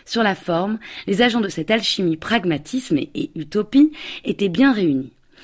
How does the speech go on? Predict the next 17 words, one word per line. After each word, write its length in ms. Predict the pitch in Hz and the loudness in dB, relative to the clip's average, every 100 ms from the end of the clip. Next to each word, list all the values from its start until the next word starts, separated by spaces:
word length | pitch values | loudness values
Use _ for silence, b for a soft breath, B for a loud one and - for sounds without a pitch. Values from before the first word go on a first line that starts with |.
| B B | B B
Côté 300 | - 190 156 | -4 -2 0
pragmatisme, 800 | 143 170 170 208 - 285 285 269 - | -2 -4 -2 -4 0 0 4 2 4
l'annonce 500 | 196 226 196 170 - | 2 4 2 0 -4
la 100 | 151 | -4
plus 140 | 262 | -4
concrète 460 | - 185 240 262 - | -2 -2 0 -2 -4
reste 360 | 196 226 - | -4 -4 -4
celle 220 | 190 254 247 | -4 -2 -4
qui 120 | - | -6
concerne 340 | 202 208 233 | -8 -2 0
les 140 | 170 160 | 2 0
artistes 380 | 196 - - | -2 -6 -6
et 40 | 165 | -8
techniciens 520 | - - 208 - 170 | -8 -6 -8 -4 -2
intermittents 460 | 185 214 180 170 226 | -2 0 -2 0 -4
du 100 | 214 | -4
spectacle, 560 | - 143 147 151 - | -8 -8 -6 -6 -6